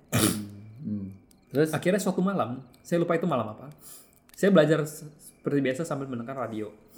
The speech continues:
Speaker 1: Hmm.
Speaker 2: Tiba-tiba terdengar suara tawa cekikikan.
Speaker 1: Hmm.
Speaker 2: Mulai sih saya santai aja dan mengira itu ulah uak.
Speaker 1: Terus?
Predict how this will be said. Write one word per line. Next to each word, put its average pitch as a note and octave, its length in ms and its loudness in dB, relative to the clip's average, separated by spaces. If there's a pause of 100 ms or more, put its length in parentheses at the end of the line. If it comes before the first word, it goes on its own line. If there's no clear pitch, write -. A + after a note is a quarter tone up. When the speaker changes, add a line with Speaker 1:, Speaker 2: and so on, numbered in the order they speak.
(140)
Speaker 1:
Hmm. A#2 240 2 (120)
Speaker 2:
Tiba-tiba C#3+ 320 0
terdengar D3+ 280 0
suara C#3+ 240 -4
tawa B2 340 -2
cekikikan. A2+ 540 -14 (420)
Speaker 1:
Hmm. A#2 300 -8 (140)
Speaker 2:
Mulai D#3 260 4
sih A#3 100 6
saya A#3 140 4
santai C3+ 400 -2
aja C3+ 80 2
dan A2 100 0
mengira A2 220 -6
itu A2 180 -8
ulah A#2+ 280 0
uak. A#2+ 300 -6 (220)
Speaker 1:
Terus? C#3 300 -2